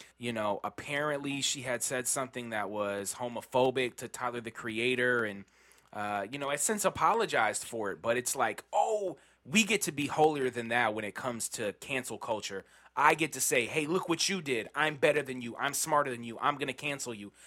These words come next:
And sometimes it is important for the larger community to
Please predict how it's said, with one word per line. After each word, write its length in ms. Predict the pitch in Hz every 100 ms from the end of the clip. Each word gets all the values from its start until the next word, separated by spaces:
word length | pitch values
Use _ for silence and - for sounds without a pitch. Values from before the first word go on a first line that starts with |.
| - -
And 160 | 165
sometimes 760 | - 214 220 202 185 180 180 - _ -
it 140 | 156 -
is 240 | 170 156
important 680 | 156 139 - 156 143 131 131 - _ _
for 420 | - - 151 147 131
the 120 | 127
larger 420 | 127 131 135 135
community 760 | - 135 127 135 135 120 117 120 _ -
to 540 | - 127 117 113 110